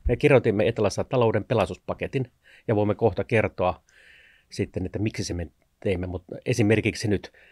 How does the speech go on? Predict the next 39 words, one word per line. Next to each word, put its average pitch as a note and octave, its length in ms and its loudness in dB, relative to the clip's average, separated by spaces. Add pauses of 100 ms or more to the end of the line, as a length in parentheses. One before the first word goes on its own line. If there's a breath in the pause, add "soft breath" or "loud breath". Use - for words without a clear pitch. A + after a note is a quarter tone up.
(180)
tällä A#2 240 6
viikolla F#2+ 260 0
tasavallan F#2 440 0
presidentti F#2+ 460 -2
sanoi, F#2 200 -4
että F#2 120 -6
Suomi F#2 280 -6
on F2 100 -8
pulassa, F2+ 440 -4
ja F2 40 -4
tasavallan G2+ 440 0
presidentti G2 580 -4
sanoi, F#2+ 300 -4
että, F#2 80 -6
tuota, F#2+ 180 -6
uuden G2+ 280 -2
vuoden F2+ 240 -4 (240)
puheesta F#2 380 -8
Suomi F#2+ 280 -4
on F2 120 -8
pulassa, F2+ 460 -4
ja F2 140 -2 (420 soft breath)
V A#2+ 220 6
M G2+ 60 4
on G2+ 140 0
tuonut F#2+ 260 0
uusia G#2+ 360 0
madonlukuja F#2+ 540 0
julkisesta F2 380 -6
taloudesta, - 560 -6
niin F2 140 -6
me F#2+ 60 -4
olemme G2 260 -2
niinku G2 220 -4
spot - 380 2
on G#2 200 -2
ajallaan, F#2 540 -2
että G2 200 -6
miksi G2 440 -6